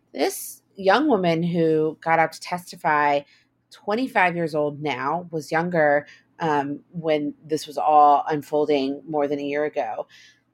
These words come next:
Do you think that that boosts her credibility with any of these voters? Do you find that people were,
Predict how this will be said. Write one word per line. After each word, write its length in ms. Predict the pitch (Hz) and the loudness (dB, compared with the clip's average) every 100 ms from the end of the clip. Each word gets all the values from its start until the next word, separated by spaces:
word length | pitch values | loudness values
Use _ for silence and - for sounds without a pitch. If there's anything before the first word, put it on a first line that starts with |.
| _ | _
Do 100 | 311 | -6
you 140 | 349 | -4
think 220 | 415 453 453 | -2 -4 -4
that 120 | 415 | -2
that 300 | 381 - 240 | 0 0 -2
boosts 300 | 269 302 - | -6 -4 -6
her 100 | 311 | -8
credibility 840 | - 269 269 226 196 226 277 302 | -4 -2 -2 0 0 0 0 -2
with 220 | 247 226 | -2 -2
any 260 | 214 214 220 | 0 0 2
of 180 | 214 185 | 0 0
these 240 | 214 190 | -2 0
voters? 440 | 185 185 214 233 | 0 2 2 0
Do 100 | - | -2
you 440 | 208 208 202 196 202 | -2 0 0 -2 -6
find 640 | - - 196 202 214 220 196 | -12 -4 0 2 2 0 2
that 280 | 196 190 | 4 4
people 420 | - 214 180 196 190 | 0 -8 0 0 4
were, 400 | 185 180 180 | 4 6 4